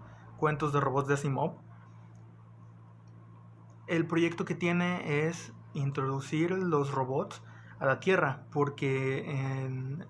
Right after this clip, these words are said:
en ese tiempo los robots solo se utilizaban en, en asteroides o en colonias espaciales para la minería y ese tipo de cosas, donde había técnicos entrenados en el uso de robots,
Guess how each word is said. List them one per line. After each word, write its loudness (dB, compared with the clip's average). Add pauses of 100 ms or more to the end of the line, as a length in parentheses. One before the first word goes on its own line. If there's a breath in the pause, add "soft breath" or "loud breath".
en 2
ese 0
tiempo -2 (420 loud breath)
los -2
robots 2
solo 4
se -4
utilizaban 2
en, -4
en 0
asteroides 4
o 0
en -2
colonias 0
espaciales -2 (520 loud breath)
para 4
la 2
minería 2
y 2
ese -4
tipo 0
de 0
cosas, 2
donde 0
había 0
técnicos 0
entrenados 0
en 0
el -2
uso -2
de 0
robots, 0